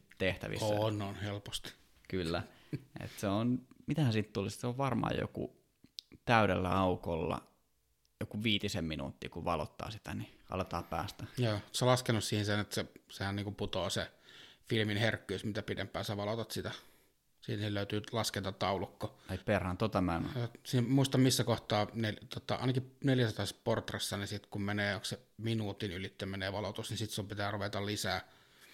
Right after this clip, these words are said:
Speaker 2: tavallaan siihen aikaa enemmän kuin, vaikka mittaiset valotuksen, että puolitoista minuuttia, niin sun pitää valottaa joku yksi neljäkymmentäviisi.
Speaker 1: Okei, toi onkin hyvä tietää, että
Speaker 2: Joo, se kannattaa tarkistaa, se on,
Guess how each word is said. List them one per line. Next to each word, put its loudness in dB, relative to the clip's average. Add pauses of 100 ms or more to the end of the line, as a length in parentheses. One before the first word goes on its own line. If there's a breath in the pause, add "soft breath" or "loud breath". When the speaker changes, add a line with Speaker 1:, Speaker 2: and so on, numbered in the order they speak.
(200 loud breath)
Speaker 2:
tavallaan -4
siihen -6
aikaa -2 (160)
enemmän 2
kuin, -2 (640 loud breath)
vaikka -2
mittaiset 4
valotuksen, 6
että -6
puolitoista 2
minuuttia, -4
niin -6
sun -4
pitää -2
valottaa -2
joku -4 (400)
yksi -4
neljäkymmentäviisi. -4 (320)
Speaker 1:
Okei, 4 (220)
toi 2
onkin 4
hyvä 4
tietää, 2
että 0
Speaker 2:
Joo, 8
se 8
kannattaa 8
tarkistaa, 8
se 8
on, 4